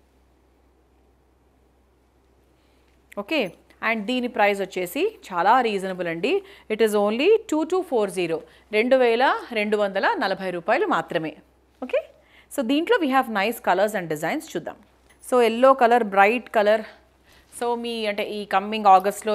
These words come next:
ఏదైనా హల్దీ ఫంక్షన్స్ అట్లా ఏమైనా ఉన్నాయా మీకు? మరి ఇంకెందుకు ఆలస్యం, చక్కగా టూ థౌజండ్ టూ ఫార్టీకి ఇంత బ్యూటిఫుల్ వన్ మినిట్ సారీ మీ హల్దీకి చాలా చాలా యాప్ట్‌గా సూట్ అవుతుంది. హండ్రెడ్ పర్సెంట్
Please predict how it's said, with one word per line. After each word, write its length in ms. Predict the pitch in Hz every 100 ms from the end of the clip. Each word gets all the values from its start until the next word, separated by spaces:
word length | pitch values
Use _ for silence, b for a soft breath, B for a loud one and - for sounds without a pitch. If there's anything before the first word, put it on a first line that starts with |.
| 202
ఏదైనా 200 | 196 196
హల్దీ 240 | 190 190 220
ఫంక్షన్స్ 360 | 208 196 202 196
అట్లా 160 | 190 190
ఏమైనా 220 | 185 196 190
ఉన్నాయా 340 | 185 190 190 185
మీకు? 220 | 180 175 202 262 B B 220
మరి 120 | 202
ఇంకెందుకు 340 | 196 208 202 190
ఆలస్యం, 360 | 185 - 202 262 269 _ _ _ b b -
చక్కగా 460 | 190 - 208 196 208 208
టూ 80 | 240 240
థౌజండ్ 340 | 214 202 208 214
టూ 40 | 208
ఫార్టీకి 400 | 196 190 196 202 220
ఇంత 120 | 202 170 196
బ్యూటిఫుల్ 600 | 220 233 247 240 269 330 339 b b b 190
వన్ 140 | 196 208
మినిట్ 220 | 208 202 -
సారీ 320 | 196 202 285 392 - _ _ _ b b
మీ 80 | 185 185
హల్దీకి 460 | 190 190 226 226 285 -
చాలా 300 | 226 196 208 208
చాలా 160 | 208 208 190
యాప్ట్‌గా 400 | 190 - 214 220
సూట్ 160 | 202 180
అవుతుంది. 320 | 185 185 185 240 214
హండ్రెడ్ 320 | 185 208 214
పర్సెంట్ 320 | 190 226 269